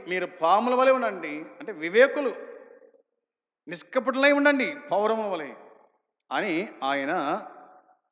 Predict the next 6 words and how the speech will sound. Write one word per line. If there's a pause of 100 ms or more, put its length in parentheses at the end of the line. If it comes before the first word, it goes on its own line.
అన్నాడు.
నిష్కపటులై
ఉండండి (840)
అంటే
సామాన్యులై
ఉండండి